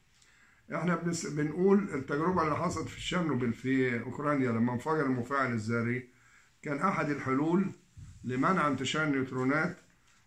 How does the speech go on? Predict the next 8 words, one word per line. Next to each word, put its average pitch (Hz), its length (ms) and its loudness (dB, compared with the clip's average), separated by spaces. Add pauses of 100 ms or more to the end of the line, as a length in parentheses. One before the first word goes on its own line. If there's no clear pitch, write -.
آه، 135 280 -4
إلقاء 165 440 0
قضبان 151 600 0
من 131 140 2
عنصر 143 360 -2
البورون 143 680 0
من، 123 220 -2
بالطيارات. 131 840 -2